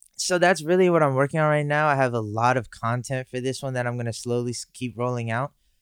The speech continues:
everything musically will be next year. I have, um, Listo,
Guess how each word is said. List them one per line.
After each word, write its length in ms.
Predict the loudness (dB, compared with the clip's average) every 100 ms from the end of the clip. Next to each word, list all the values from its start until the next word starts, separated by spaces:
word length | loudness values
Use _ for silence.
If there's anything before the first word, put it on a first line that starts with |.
| _
everything 600 | -2 0 0 -2 -4 -4 -8
musically 720 | -12 -6 -4 -2 -2 -2 0 2
will 140 | 0
be 200 | -2 -4
next 380 | -4 -4 -8 -12
year. 180 | -14 -14 -12
I 40 | -8
have, 220 | -6 -6
um, 440 | -6 -6 -8 -12 _ _ _ _ _ _ _
Listo, 680 | -6 -4 -4 -2 -2 -2